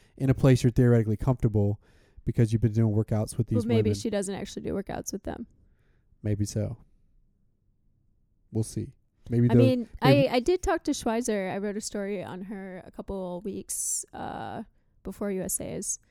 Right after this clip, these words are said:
Speaker 1: Okay.
Speaker 2: And I think she said her, the main person she trains with is actually Courtney Frerichs.
Speaker 1: Interesting.
Speaker 2: Yeah.
Speaker 1: That's
Speaker 2: And you've,
Speaker 1: interesting.
Speaker 2: and if you follow them on Instagram, you see they post, I mean, they all post a lot of pictures together. They're obviously all friends, but
Speaker 1: Yep.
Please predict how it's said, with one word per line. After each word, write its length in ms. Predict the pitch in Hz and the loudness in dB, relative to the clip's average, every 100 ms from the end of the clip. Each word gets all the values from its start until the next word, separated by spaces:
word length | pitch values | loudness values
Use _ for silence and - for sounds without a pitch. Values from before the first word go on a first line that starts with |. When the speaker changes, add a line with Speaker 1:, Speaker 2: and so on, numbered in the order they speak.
| _ - | _ -4
Speaker 1:
Okay. 260 | 107 110 190 | -2 -2 -4
Speaker 2:
And 540 | 185 117 - - - _ _ _ _ _ _ _ - | -8 -12 -14 -16 -18 _ _ _ _ _ _ _ -20
I 40 | |
think 200 | 220 339 | -10 -8
she 140 | - 453 | -6 -2
said 200 | 415 403 | 0 2
her, 120 | 311 214 | 0 0
the 120 | 240 | 0
main 280 | 247 254 247 | 0 -2 -2
person 340 | 240 - 220 | -4 -4 -8
she 140 | - 196 | -8 -10
trains 380 | - 190 196 | -8 -6 -4
with 260 | 269 277 - | -2 -4 -6
is 160 | - 202 | -6 -6
actually 320 | 185 - - | -6 -8 -12
Courtney 360 | - - - 208 | -10 -10 -10 -12
Frerichs. 640 | - 196 - - - - - _ _ _ - | -10 -10 -8 -6 -2 -2 -6 _ _ _ -8
Speaker 1:
Interesting. 500 | 120 - 120 - 110 - _ _ - | -8 -2 -4 -2 -8 -10 _ _ -12
Speaker 2:
Yeah. 300 | - 113 127 - - _ _ _ _ - - - - - | -8 -6 -8 -12 -20 _ _ _ _ -20 -20 -20 -6 0
Speaker 1:
That's 140 | 247 | 4
Speaker 2:
And 60 | 285 | 6
you've, 120 | 208 | 4
Speaker 1:
interesting. 200 | 151 277 | 4 4
Speaker 2:
and 80 | 285 | 2
if 100 | 302 | 2
you 100 | 302 | 0
follow 260 | 277 277 277 | 0 -2 -2
them 100 | 262 | -2
on 80 | 214 | -2
Instagram, 500 | 233 - 220 214 208 | -2 -2 -2 -2 -2
you 100 | 214 | -2
see 180 | - 196 | -2 -2
they 140 | 180 | -4
post, 240 | - 190 - | -4 -6 -4
I 60 | |
mean, 220 | 269 247 233 | -4 -4 -4
they 140 | 294 | -4
all 160 | 220 214 | -4 -6
post 220 | 196 - | -6 -6
a 40 | |
lot 100 | - | -8
of 60 | - | -10
pictures 360 | - - 202 - | -10 -10 -10 -8
together. 360 | - - 190 | -6 -6 -6
They're 120 | 196 | -4
obviously 360 | 180 - - - | -6 -4 -6 -6
all 120 | - | -10
friends, 460 | - - - 240 - | -12 -14 -14 -14 -12
but 220 | - - - | -12 -8 -4
Speaker 1:
Yep. 240 | 110 | -4